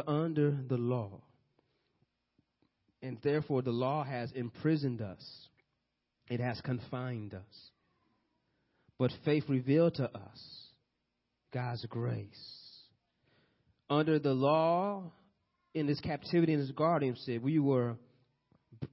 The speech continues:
guarded how to walk and how to talk with always fear of failing and falling short. Romans three ma-, makes it clear to us, all have sinned and fallen short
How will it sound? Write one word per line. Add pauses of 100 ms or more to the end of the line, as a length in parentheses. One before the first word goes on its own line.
(120)
guarded (640)
how
to (140)
walk
and
how
to (180)
talk (360)
with
always (160)
fear (100)
of (160)
failing
and (120)
falling (420)
short. (1080)
Romans
three
ma-,
makes
it
clear
to
us,
all
have (180)
sinned (1080)
and
fallen (240)
short